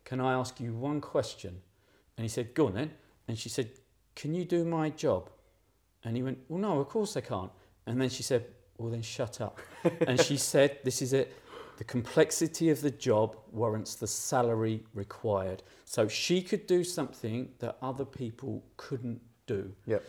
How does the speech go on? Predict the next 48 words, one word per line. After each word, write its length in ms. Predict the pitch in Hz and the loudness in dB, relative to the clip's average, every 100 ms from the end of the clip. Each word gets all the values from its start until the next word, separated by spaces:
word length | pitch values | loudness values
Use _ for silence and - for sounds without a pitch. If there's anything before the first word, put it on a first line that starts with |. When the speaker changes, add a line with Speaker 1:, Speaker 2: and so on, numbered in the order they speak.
| - | -4
Speaker 1:
Like 200 | 131 135 | 0 0
a 40 | 127 | 0
Wayne 340 | 120 147 131 | 2 2 2
Rooney 320 | 127 127 113 107 | 2 2 0 -2
or 120 | 104 | -4
someone 260 | - 143 131 | 0 0 2
like 120 | 113 | 2
that, 140 | 117 | 2
when 120 | 123 | 2
they 60 | 123 | 0
say, 160 | 120 127 | 0 0
"You're 160 | 143 185 | 0 -2
not 160 | 165 | 0
worth 280 | 175 151 - | 4 4 4
all 60 | 120 | 0
that 180 | 113 117 | 0 0
money." 320 | 127 123 113 - - - | -2 -2 -2 -8 -20 -2
Every-, 240 | 135 117 - | 2 2 0
yes, 300 | 135 269 - | -2 -2 -2
he 200 | 113 90 | -4 -4
is, 260 | 135 202 - - _ _ _ - | -4 -6 -10 -20 _ _ _ -8
because 320 | 143 160 143 | -2 0 2
no 160 | 160 214 | 2 4
one 100 | 208 | 2
could 160 | 135 | -2
play 160 | - 131 | 0 2
football 380 | 117 - - 92 | 2 -4 -6 -6
like 280 | 90 - 117 | -6 -8 -2
him. 100 | 135 | 2
No 100 | 180 | 4
one 80 | 139 | 4
Speaker 2:
Mm-hmm. 80 | |
Speaker 1:
could 120 | 156 - | 2 4
bring 180 | 170 | 6
in 120 | 143 135 | 8 6
the 60 | |
sales 540 | 117 - 139 113 95 98 | 4 4 8 8 4 0
like 200 | 92 - | -6 -6
he 120 | 104 | -10
could. 300 | - - 110 | -6 2 6
Speaker 2:
Yep. 200 | 120 - - | 6 4 -10
Speaker 1:
He's 240 | - 190 170 | -2 0 2
a 80 | 156 | 0
phenomenal 960 | - - 135 139 175 165 135 123 120 | -4 -4 -4 0 2 4 4 2 0
asset 460 | 139 - 101 - - | -4 -4 -6 -6 -10
to 320 | - 104 98 - _ _ _ 120 | -4 -4 -4 -10 _ _ _ -8
a 60 | |
club. 380 | 113 135 90 | -4 -2 -2